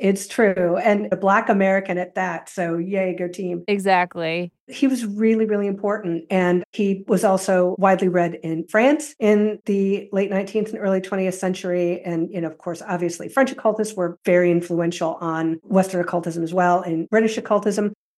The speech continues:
Speaker 1: So, yeah, P B R, he got around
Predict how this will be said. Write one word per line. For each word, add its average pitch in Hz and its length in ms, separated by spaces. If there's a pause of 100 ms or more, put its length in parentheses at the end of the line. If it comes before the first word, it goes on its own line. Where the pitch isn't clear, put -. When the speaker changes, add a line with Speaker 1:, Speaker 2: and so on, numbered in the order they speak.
Speaker 1:
So, 233 440
yeah, 269 280
P 277 220
B 277 120
R, 247 280
he 214 180
got 254 240
around 202 560